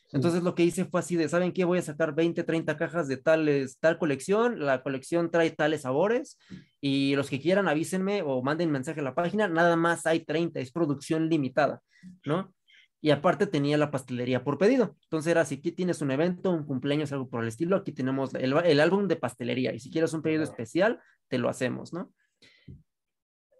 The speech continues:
Speaker 2: Esto fue por un rato, y después lo que hicimos fue que me convertí en streamer. <laughs>
Speaker 1: Ajá.
Speaker 2: Entonces, eh, empecé a hacer streams tanto de gaming como de cocina, incluso los jue-, los jueves me pueden ver cocinando a las seis de la tarde.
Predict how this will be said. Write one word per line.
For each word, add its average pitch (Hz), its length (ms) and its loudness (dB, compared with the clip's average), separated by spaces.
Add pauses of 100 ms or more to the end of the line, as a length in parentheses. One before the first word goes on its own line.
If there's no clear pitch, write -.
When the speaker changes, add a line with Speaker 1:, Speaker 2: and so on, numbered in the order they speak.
Speaker 2:
Esto 208 260 2
fue 202 100 2
por 226 120 4
un 240 120 6
rato, 254 500 4
y 185 420 0
después 202 500 4
lo 214 140 2
que 214 80 -2
hicimos 208 920 -4 (600)
fue 160 160 0
que 175 100 2
me 156 120 0
convertí 139 340 2
en 156 120 2
streamer. 190 520 0
<laughs> - 600 0
Speaker 1:
Ajá. 143 320 2
Speaker 2:
Entonces, 180 600 2 (380)
eh, 147 580 0
empecé 160 220 2
a 185 40 2
hacer 202 180 2
streams 202 400 -4
tanto 151 240 -2
de 143 140 4
gaming 190 280 2
como 156 220 0
de 139 100 0
cocina, 190 400 -2
incluso 160 300 -6
los 143 140 -2
jue-, 165 160 -2
los 147 140 0
jueves 165 240 2
me 143 100 0
pueden 151 220 0
ver 151 120 -2
cocinando 143 480 -2
a 139 40 2
las 120 100 -2
seis 139 100 -2
de 127 60 -4
la 127 80 -8
tarde. 156 260 -2